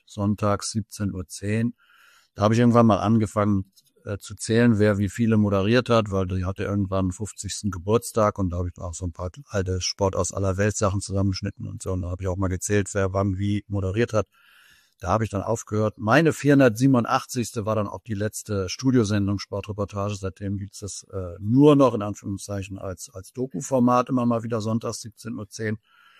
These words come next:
Und das ist natürlich historisch. Es gibt nur einen, äh, den ich jetzt immer beobachte, <clears throat> der, äh, aber auch jeden Sonntag moderiert, wenn Fußball-Bundesliga ist, während ich ja noch Konkurrenz habe. Das ist der Arndt Zeigler bei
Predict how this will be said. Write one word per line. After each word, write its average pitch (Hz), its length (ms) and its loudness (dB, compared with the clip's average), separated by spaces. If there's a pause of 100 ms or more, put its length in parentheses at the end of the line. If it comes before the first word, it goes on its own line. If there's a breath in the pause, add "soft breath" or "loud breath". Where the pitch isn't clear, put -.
(520 soft breath)
Und 131 240 2
das 139 100 6
ist 107 80 -2
natürlich 123 320 0
historisch. 120 600 4
Es 101 80 -8
gibt - 200 -10
nur 131 200 -2
einen, 156 500 2
äh, 143 460 4
den 143 240 -2
ich 117 100 0
jetzt 123 220 -4
immer 139 180 2
beobachte, 143 760 0
<clears throat> - 100 -12
der, 131 840 6 (760)
äh, 135 40 -4 (460)
aber 113 220 0
auch 98 80 -4
jeden 151 260 0
Sonntag 117 300 2
moderiert, 113 380 0
wenn 117 100 0
Fußball-Bundesliga 117 840 4
ist, 127 280 -2
während 117 200 -2
ich - 80 -8
ja 117 100 2
noch 104 160 -2
Konkurrenz 113 500 -4
habe. 107 220 -4
Das 107 140 -10
ist 110 200 -14
der 107 360 -4
Arndt 120 260 2
Zeigler 151 500 6
bei 117 340 4